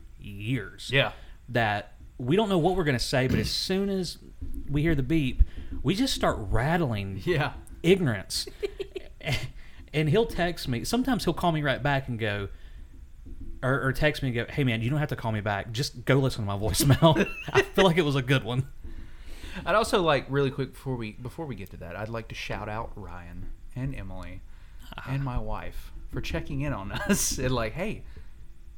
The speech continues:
Speaker 2: had, hadn't seen the podcast in a while. Like, like,
Speaker 1: That's
Speaker 2: hello,
Speaker 1: right.
Speaker 2: it's kinda, it's really nice of them. So thank you. Thank you, Ryan. Thank you, Emily.
Speaker 1: Yes.
Speaker 2: And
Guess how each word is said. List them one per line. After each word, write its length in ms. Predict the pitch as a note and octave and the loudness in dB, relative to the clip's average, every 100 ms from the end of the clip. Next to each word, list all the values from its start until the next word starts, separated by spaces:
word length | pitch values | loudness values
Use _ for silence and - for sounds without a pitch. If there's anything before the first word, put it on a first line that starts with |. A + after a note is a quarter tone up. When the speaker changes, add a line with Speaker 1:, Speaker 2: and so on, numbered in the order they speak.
| - | -8
Speaker 2:
had, 180 | E3+ | -8
hadn't 260 | - F#3+ G3 | -4 -6 -4
seen 200 | - G#3 | -6 -6
the 80 | F3 | -6
podcast 680 | - F#3 G3+ C#3+ F#2+ - A2 | -4 -4 -2 -4 -6 -6 -10
in 80 | |
a 40 | G2+ | -8
while. 440 | F#2 F2 E2 E2+ - - | -6 -6 -8 -10 -14 -4
Like, 460 | C3 A2 - - - - - - - - - | 0 0 -4 -10 -10 -16 -16 -16 -16 -12 -6
like, 280 | A2 - - - | -6 -6 -14 -2
Speaker 1:
That's 220 | A#2 A3 | 2 6
Speaker 2:
hello, 160 | - B2 | 6 6
Speaker 1:
right. 120 | G#2 | 4
Speaker 2:
it's 100 | G2 | 2
kinda, 180 | D#3 C#3+ | 2 2
it's 220 | D3+ D3 | 0 -2
really 240 | D#3 D#3 D3+ | -4 -2 0
nice 300 | C3+ A2+ G#2 | -2 -2 -6
of 60 | |
them. 200 | G2+ F#2+ | -10 -10
So 160 | G#2 A2 | -8 -8
thank 440 | - - D#3+ E3 | -6 -4 -4 -4
you. 240 | F#2+ F2+ G2 | -10 -12 -12
Thank 180 | C3+ C#3 | -8 -6
you, 100 | C#3+ | -6
Ryan. 460 | A#2 G#2+ F#2 F#2+ A#2 - - - - - - | -6 -8 -6 -6 -8 -12 -16 -18 -16 -16 -10
Thank 200 | A#2 D3 | -8 -8
you, 100 | D3 | -8
Emily. 360 | A#2 F#2+ F2+ G#2 - | -10 -10 -14 -16 -6
Speaker 1:
Yes. 480 | G3+ F3+ - - - - - | -2 -2 -4 -10 -12 -16 -14
Speaker 2:
And 200 | G#2+ | -14